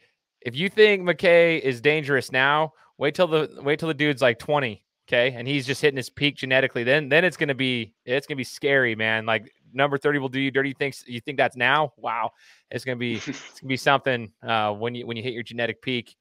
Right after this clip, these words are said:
Speaker 1: That's gonna be different, man. So I look forward to seeing it, McKay. We look forward to supporting you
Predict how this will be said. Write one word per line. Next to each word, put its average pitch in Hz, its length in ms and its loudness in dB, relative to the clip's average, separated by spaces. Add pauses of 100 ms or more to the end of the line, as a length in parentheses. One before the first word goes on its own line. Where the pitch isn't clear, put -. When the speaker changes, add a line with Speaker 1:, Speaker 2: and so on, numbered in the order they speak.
(200)
Speaker 1:
That's 123 160 0
gonna 120 160 -6
be 113 80 -8
different, 117 340 -2
man. 113 260 0
So 131 300 4
I 120 140 6
look 156 200 2
forward 175 220 0
to 139 60 -8
seeing 160 240 -2
it, 151 100 0
McKay. 151 320 2
We 143 60 0
look 135 120 -2
forward 147 220 0
to 123 60 -10
supporting 139 480 0
you 143 180 -2